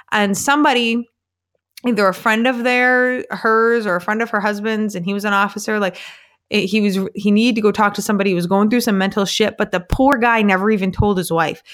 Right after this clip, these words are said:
So his wife has no idea that this husband is, like, her police officer is, like, going through all this shit. Like, there's nothing worse than that. There's nothing that's gonna divide your family quicker. I promise. And you're like, "No, no, no, Autumn, like,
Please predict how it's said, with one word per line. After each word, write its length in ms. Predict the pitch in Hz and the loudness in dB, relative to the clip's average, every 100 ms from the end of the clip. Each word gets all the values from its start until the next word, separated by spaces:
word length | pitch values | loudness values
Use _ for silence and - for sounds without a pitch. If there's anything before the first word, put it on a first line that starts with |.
| - | -18
So 200 | - 262 | -2 0
his 140 | 247 214 | 2 2
wife 260 | 233 262 | 2 2
has 260 | 254 220 190 | 2 0 4
no 360 | 208 214 240 | 4 6 4
idea 360 | 247 226 214 185 | 4 2 0 0
that 240 | 170 156 - _ _ | 0 -2 -6 _ _
this 180 | - 190 | -4 -2
husband 540 | - 208 190 185 180 | -2 -2 -2 -4 -4
is, 160 | 175 175 | -6 -6
like, 220 | 170 175 - | -6 -8 -6
her 120 | 202 | -6
police 380 | 196 208 220 208 | -6 -6 -4 0
officer 360 | 175 175 - 190 | -2 -2 -4 -6
is, 120 | 175 | -4
like, 140 | 185 | -6
going 280 | 196 196 190 | -2 -2 -2
through 120 | 190 | -2
all 160 | 185 180 | 0 0
this 160 | 175 | -4
shit. 300 | - - 190 - | -4 -4 -4 -4
Like, 220 | 185 175 _ _ _ - | -8 -8 _ _ _ 0
there's 240 | 240 202 | 2 4
nothing 580 | 240 254 285 - 349 294 | 6 6 2 0 0 2
worse 280 | 226 233 226 | 2 0 -2
than 100 | 240 | 0
that. 240 | 254 233 | 0 0
There's 180 | 214 185 | 0 2
nothing 440 | 208 208 208 294 | 2 2 0 0
that's 180 | 285 - | 0 -2
gonna 200 | 233 214 | -2 -2
divide 400 | 196 180 180 185 | -2 0 0 0
your 120 | 185 | -2
family 400 | 175 196 185 185 | -2 -4 -2 -4
quicker. 400 | 175 190 185 - | -4 -8 -4 -2
I 80 | - | -2
promise. 460 | 220 - 320 208 - | 0 2 2 0 -2
And 100 | 214 | 0
you're 80 | 226 | 0
like, 180 | 220 | 0
"No, 160 | 220 254 | 2 2
no, 120 | 294 | 2
no, 200 | 294 254 | 4 4
Autumn, 280 | 190 180 180 | 4 2 0
like, 180 | 175 | -4